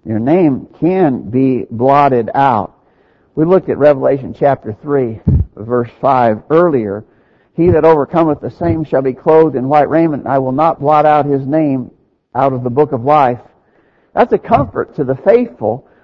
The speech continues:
when the Lord says, "I will not blot out his name out of the book of life."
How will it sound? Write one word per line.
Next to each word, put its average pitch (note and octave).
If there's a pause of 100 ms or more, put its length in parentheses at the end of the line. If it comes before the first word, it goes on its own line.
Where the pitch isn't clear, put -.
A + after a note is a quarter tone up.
when D#3+
the D#3+
Lord F3+
says, D#3+
"I D#3+
will D3+
not F3
blot D#3
out D3+
his C3+
name D3+
out B2
of A2+
the A#2+
book A#2
of A2+
life." A2